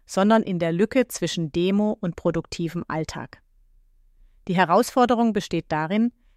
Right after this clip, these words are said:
den richtigen Partner für eine erfolgreiche Transformation zu finden. Das waren die K-I-Nachrichten für heute. Diese Sendung wurde automatisch erstellt.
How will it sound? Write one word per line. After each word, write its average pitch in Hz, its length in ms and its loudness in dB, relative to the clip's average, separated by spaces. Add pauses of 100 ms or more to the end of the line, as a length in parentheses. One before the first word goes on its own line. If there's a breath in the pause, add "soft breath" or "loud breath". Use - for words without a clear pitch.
den 175 140 -2
richtigen 240 460 0
Partner 180 440 -2
für - 160 -6
eine 165 220 -6
erfolgreiche 180 640 -2
Transformation 165 800 -6
zu - 140 -10
finden. - 360 -8 (1000)
Das 185 220 -2
waren 214 340 4
die 226 140 -2
K-I-Nachrichten 190 880 -2
für 160 200 -8
heute. 160 340 -4 (920)
Diese 240 240 0
Sendung 240 560 2
wurde 190 300 0
automatisch 175 840 -4
erstellt. 156 640 -6